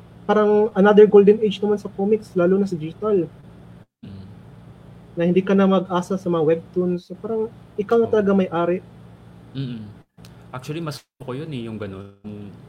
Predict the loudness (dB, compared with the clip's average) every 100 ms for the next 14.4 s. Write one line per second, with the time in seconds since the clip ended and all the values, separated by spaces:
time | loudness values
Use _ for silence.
0 | -20 -20 -20 -20 -20 _ -20 -16 -16 -12
1 | -10 -10 -8 -10 -8 -10 -12 -14 -14 -14
2 | -16 -14 -14 -14 -16 -18 -16 -16 -14 -14
3 | -14 -16 _ -8 -6 -6 -8 -10 -8 -10
4 | -12 -16 -12 -8 -6 -6 -8 -10 -14 -14
5 | -12 -10 -12 -12 -12 -12 -14 -12 -12 -14
6 | -16 -16 -14 -14 -14 -16 -18 -20 -20 -20
7 | -20 -20 -20 -20 -6 -4 -2 -2 -2 -2
8 | -10 -12 -12 -12 -14 -14 -14 -16 -20 -20
9 | -20 -20 -12 -12 -8 -10 -10 -12 -14 -16
10 | -20 -20 -20 -20 -20 -20 -20 -20 -20 -16
11 | -14 -14 -20 -20 -20 -16 -14 -14 -16 -20
12 | -18 -16 -14 -12 -12 -10 -12 -12 -14 -14
13 | -16 -14 -14 -14 -14 -14 -14 -12 -12 -14
14 | -14 -16 -16